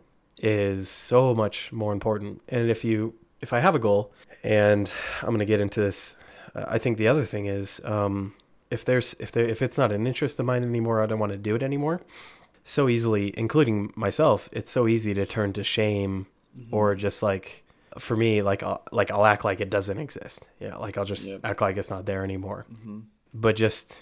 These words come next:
Speaker 1: confronting it and acknowledging it, and just verbally or to another person saying, like,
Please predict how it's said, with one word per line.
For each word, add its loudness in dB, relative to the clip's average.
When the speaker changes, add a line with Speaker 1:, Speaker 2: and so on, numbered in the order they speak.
Speaker 1:
confronting 2
it 4
and 2
acknowledging 0
it, 0
and 0
just -4
verbally 4
or 2
to -2
another 2
person -2
saying, -2
like, -6